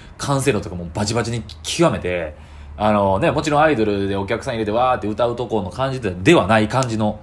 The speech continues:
作りでした。いや、すごい。ほんまに、あの、川島如恵留くんがこう、英語で受け答えしましたけど、あれ、え、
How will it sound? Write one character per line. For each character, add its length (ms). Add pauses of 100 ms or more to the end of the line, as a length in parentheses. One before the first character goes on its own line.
作 180
り 80
で 60
し 60
た。 60 (1300)
い 60
や、 80
す 240
ご 160
い。 60
ほ 60
ん 140
ま 120
に、 220 (100)
あ 100
の、 80
川 220
島 180
如 220
恵 80
留 440
く 160
ん 120
が 160
こ 420
う、 60
英 160
語 120
で 80
受 120
け 80
答 180
え 20
し 80
ま 60
し 60
た 60
け 40
ど、 140
あ 20
れ、 200
え、 100